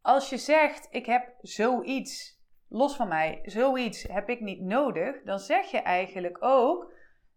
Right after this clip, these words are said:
"Ik ben daar waar ik wil zijn.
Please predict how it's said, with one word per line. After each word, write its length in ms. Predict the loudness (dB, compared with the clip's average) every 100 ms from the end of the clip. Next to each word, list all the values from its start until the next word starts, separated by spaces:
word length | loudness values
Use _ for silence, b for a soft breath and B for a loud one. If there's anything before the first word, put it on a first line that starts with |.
| _
"Ik 220 | 0 2
ben 260 | 6 6 6
daar 480 | 8 8 8 4 0
waar 200 | 2 2
ik 100 | 0
wil 260 | -2 0 0
zijn. 520 | -2 -4 -4 -8 -16